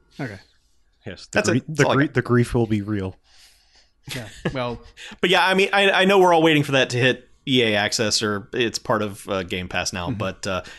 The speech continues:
Speaker 3: that game is routinely on sale for twenty bucks.
Speaker 2: Yeah.
Speaker 3: Get it.
Speaker 1: Yeah, I probably will. So
Speaker 3: It's real good. Man, it looks good.
Speaker 1: So we'll wrap this up. Um,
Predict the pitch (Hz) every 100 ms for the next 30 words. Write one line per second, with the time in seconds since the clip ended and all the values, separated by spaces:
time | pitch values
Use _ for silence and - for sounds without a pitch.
0 | - - 139 151 143 127 131 - 131 123
1 | 123 120 120 - 117 117 120 - 117 113
2 | 117 117 - - - 87 - _ _ _
3 | _ _ - 101 92 90 87 - _ 202
4 | 180 - _ _ - 147 135 131 120 110
5 | 110 92 _ _ _ _ _ _ _ _
6 | _ _ _ _ _ - 208 185 - 95
7 | - - 120 104 113 107 101 113 101 -
8 | - - 78 - - _ _ _ - -
9 | 220 190 175 170 - 143 156 131 - -
10 | - - 127 117 113 107